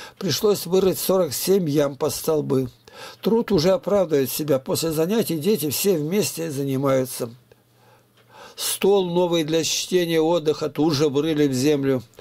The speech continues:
Шестнадцатого сентября две тысячи пятого года, после литургии, в день престольного праздника в поселке Потеряевка,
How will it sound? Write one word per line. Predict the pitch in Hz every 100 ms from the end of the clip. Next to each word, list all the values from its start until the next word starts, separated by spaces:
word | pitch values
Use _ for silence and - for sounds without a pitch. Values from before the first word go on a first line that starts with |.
| - - - -
Шестнадцатого | - 127 165 151 147 151
сентября | 139 160 143 156 185 208
две | 151
тысячи | 151 139 143
пятого | 131 131 131 123
года, | 123 120 113
после | 180 - 143
литургии, | 131 143 143 196 214 131 110 _ -
в |
день | 143 160
престольного | 127 147 - 151 131 131
праздника | 175 151 127 127 127 104 - - -
в |
поселке | 147 151 131 135
Потеряевка, | 127 139 160 143 117 117 - 110